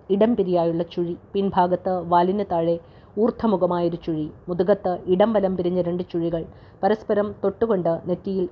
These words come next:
ഊർദ്ധമുഖമായി ശംഖിന്റെ ആകൃതിയിലുള്ളൊരു ചുഴി, നീലരക്തവർണമായ ചെവികൾ, അശോകമരത്തിന്റെ തളിരിന്റെ നിറമാർന്ന നാസാദ്വാരങ്ങൾ, ഒരു ചാണിന് താഴെ ചെരിയാത്ത കഴുത്തുരോമങ്ങൾ, ചെവി പതിനൊന്ന് വിരൽ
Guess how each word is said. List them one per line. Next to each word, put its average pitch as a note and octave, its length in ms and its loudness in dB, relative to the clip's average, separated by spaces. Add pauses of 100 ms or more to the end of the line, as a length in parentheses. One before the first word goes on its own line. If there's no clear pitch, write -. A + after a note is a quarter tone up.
ഊർദ്ധമുഖമായി G#3 680 0
ശംഖിന്റെ A3+ 640 -2
ആകൃതിയിലുള്ളൊരു F3 640 0
ചുഴി, E3 340 -6 (340)
നീലരക്തവർണമായ F3+ 920 0
ചെവികൾ, E3 480 -8 (180)
അശോകമരത്തിന്റെ F#3 840 0
തളിരിന്റെ F3+ 540 2 (160)
നിറമാർന്ന F#3 520 0 (200)
നാസാദ്വാരങ്ങൾ, E3+ 840 0 (400)
ഒരു C4 200 4 (120)
ചാണിന് A3+ 500 4
താഴെ E3+ 300 0 (460)
ചെരിയാത്ത G#3 540 2 (600)
കഴുത്തുരോമങ്ങൾ, E3 760 0 (220)
ചെവി G#3+ 260 0 (120)
പതിനൊന്ന് G#3+ 400 2
വിരൽ F3 300 0